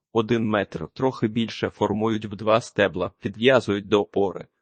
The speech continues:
Гронові без цього слабостійкі, це ґрунтовий культивар, толерантний до перепадів температури. Рідко хворіє тютюновою мозаїкою і вертицельозом. Урожайність відмінна, по десять-чотирнадцять штук в кисті,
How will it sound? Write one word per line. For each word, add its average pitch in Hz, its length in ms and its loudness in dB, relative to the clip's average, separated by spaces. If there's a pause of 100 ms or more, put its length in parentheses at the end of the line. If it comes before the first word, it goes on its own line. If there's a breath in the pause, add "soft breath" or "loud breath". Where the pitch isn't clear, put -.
(120)
Гронові 156 540 2
без 113 240 4
цього 113 280 0
слабостійкі, - 840 -6 (240)
це 190 200 4
ґрунтовий 123 500 0
культивар, 113 600 2 (280)
толерантний 147 640 4
до 123 140 2
перепадів 110 600 2
температури. 101 800 -2 (280)
Рідко 175 400 0
хворіє 156 520 0
тютюновою 139 640 0
мозаїкою 113 720 0
і 113 80 0
вертицельозом. 98 1000 -4 (180)
Урожайність 135 800 4
відмінна, 147 580 2 (220)
по 107 100 4
десять-чотирнадцять 110 1080 2
штук - 320 0
в - 80 -20
кисті, - 480 0